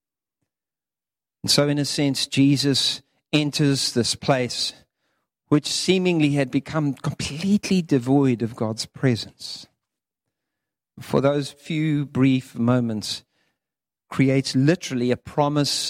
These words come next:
and a picture of heaven. If you go to the end of the Bible in Revelation twenty-one and twenty-two,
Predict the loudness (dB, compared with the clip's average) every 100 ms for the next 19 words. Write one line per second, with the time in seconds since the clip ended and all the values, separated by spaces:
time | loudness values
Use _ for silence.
0 | -4 -2 -2 0 -2 -2 0 0 0 -4
1 | -6 -8 -2 -2 -2 -8 -10 -2 0 2
2 | 2 0 -2 -2 0 0 0 0 0 2
3 | 2 0 0 0 2 0 0 2 0 0
4 | -4 -4 0 2 2 2 0 -4 -2 0
5 | 0 -2 -4